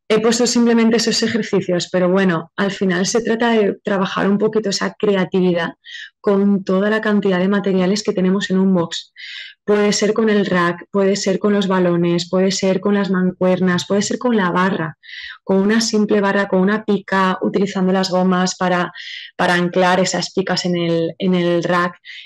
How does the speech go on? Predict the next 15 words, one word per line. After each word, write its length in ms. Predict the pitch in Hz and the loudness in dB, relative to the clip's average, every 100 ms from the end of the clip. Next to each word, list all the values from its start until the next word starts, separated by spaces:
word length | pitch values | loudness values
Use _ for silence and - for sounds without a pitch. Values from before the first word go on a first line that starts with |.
| - | -6
y 100 | 208 | -2
que 140 | 208 | 0
podamos 480 | 196 180 180 175 175 | 0 2 2 0 -2
trabajar 520 | - 175 175 - 175 | -2 -2 -2 -2 0
movilizaciones 840 | 175 175 175 170 185 - 175 165 170 | 2 2 0 -2 -6 -6 -4 -2 -2
de 100 | 170 | 0
hombros, 640 | 175 190 180 175 180 - | 0 2 2 0 -2 -10
activando 600 | - 185 - 180 175 175 | -8 -6 -2 -2 0 -2
también, 420 | 165 160 175 190 208 | -4 -2 0 0 -2
trabajando 680 | 175 175 - 170 170 165 - | -4 -6 -4 -4 -2 -4 -8
esa 220 | 175 - | -12 -12
fuerza. 640 | - 190 196 - 170 175 _ - - - - | -6 -4 -4 -6 -8 -8 _ -20 -18 -16 -8
Hay 180 | 202 202 | -2 2
muchísimos 640 | 202 196 190 208 240 233 | 2 2 0 -2 2 2
recursos. 800 | 208 190 185 185 - 269 320 - | 2 0 0 0 0 -2 -2 -6